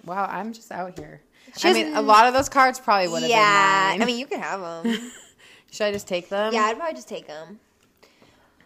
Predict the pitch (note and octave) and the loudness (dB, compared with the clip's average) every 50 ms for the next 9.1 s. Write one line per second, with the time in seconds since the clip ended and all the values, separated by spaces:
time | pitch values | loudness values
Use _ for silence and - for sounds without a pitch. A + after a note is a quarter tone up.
0 | _ _ _ _ _ _ _ _ _ _ _ _ _ - - - E4+ E4+ E4+ - | _ _ _ _ _ _ _ _ _ _ _ _ _ -20 -14 -10 -8 -6 -6 -6
1 | - - - C4+ E4+ F#4+ F#4 C#4 C4 A3 G#3 G#3 G3+ G#3 A3 B3 - - - A#3 | -4 -2 2 2 2 2 2 0 2 2 4 4 4 2 2 0 -4 -6 -6 -6
2 | C4 A3+ G#3+ A#3+ B3 A3 G#3 F#3 G#3+ G3+ F3+ F3 A#3 C4 D4+ - - - - - | -6 -4 -4 -4 -4 -4 -4 -2 -2 -2 0 -2 -2 -4 -4 -4 -8 -8 -4 -4
3 | G#3 G#3+ A#3+ D4 C4+ G#3+ F3+ D#3 D#3+ F#3 A3+ - - - - - - - - - | -2 -2 -2 -4 -6 -6 -8 -8 -10 -12 -14 -14 -16 -16 -14 -14 -16 -16 -18 -20
4 | _ _ _ _ _ _ _ _ _ E3+ D#3+ D#3 D#3 D3+ D3 D3+ D#3 D#3+ D#3+ C#4 | _ _ _ _ _ _ _ _ _ -16 -12 -12 -10 -10 -10 -12 -14 -14 -16 -18
5 | A#3 A3 _ _ _ _ - - - _ - F#3 E3 C#3+ - B2 A2 G3+ G#3+ - | -20 -20 _ _ _ _ -20 -20 -20 _ -14 -10 -8 -8 -8 -8 -10 -10 -12 -14
6 | - - A3 - - - - - A3 B3 _ _ _ _ _ - F#3+ G3+ A3+ A3 | -14 -16 -16 -16 -18 -16 -16 -18 -18 -20 _ _ _ _ _ -10 -8 -6 -6 -6
7 | A3 G3+ G3 G3 F#3+ F#3+ G3 - A3+ A#3 A#3+ A#3 - - B3 B3 A#3+ A3 A3 G#3+ | -8 -8 -8 -6 -4 -6 -6 -8 -10 -10 -10 -10 -10 -8 -8 -8 -6 -6 -8 -6
8 | G3+ G#3 F#3+ F#3 F3+ F3+ F3+ E3+ E3 E3 E3+ E3 D#3+ - - - D#3+ - - - | -6 -6 -6 -4 -4 -2 -2 -2 -2 -2 -4 -4 -4 -8 -10 -10 -10 -10 -8 -10
9 | - - - | -12 -14 -14